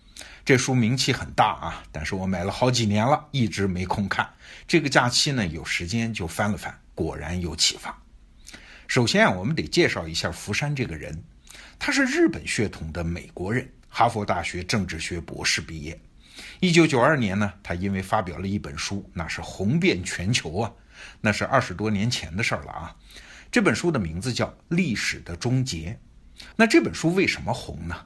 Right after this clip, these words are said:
因为福山在里面表达了一个当时觉得很震撼的观点。他说啊，自由民主制度，这是人类政治制度的最后形态，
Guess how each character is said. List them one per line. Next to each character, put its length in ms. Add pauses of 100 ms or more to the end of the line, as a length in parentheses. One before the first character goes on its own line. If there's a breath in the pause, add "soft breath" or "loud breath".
(160)
因 160
为 80
福 240
山 240
在 140
里 120
面 160
表 220
达 180
了 80
一 120
个 120
当 260
时 160
觉 220
得 80
很 240
震 180
撼 220
的 60
观 240
点。 180 (680 loud breath)
他 120
说 160
啊， 80 (260 loud breath)
自 300
由 180
民 320
主 220
制 200
度， 240 (380 soft breath)
这 100
是 180
人 220
类 140
政 240
治 140
制 200
度 160
的 140
最 300
后 260
形 240
态， 180